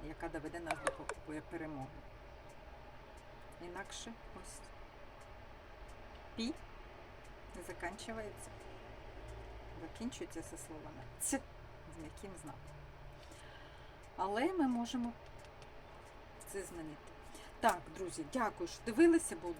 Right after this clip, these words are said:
дуже-дуже вже, мені здається, довге відео вийшло. Дякую всім, хто дивився.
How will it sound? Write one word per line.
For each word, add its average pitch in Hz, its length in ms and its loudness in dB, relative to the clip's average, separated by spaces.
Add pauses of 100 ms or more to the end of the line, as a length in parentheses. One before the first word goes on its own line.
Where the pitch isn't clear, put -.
(140)
дуже-дуже 175 880 4 (360)
вже, 165 180 0
мені 160 460 -2
здається, 160 460 2
довге 147 680 2 (540)
відео 247 440 4 (420)
вийшло. 170 400 0 (840)
Дякую 185 460 6
всім, - 340 -4 (160)
хто 175 100 0
дивився. 269 720 8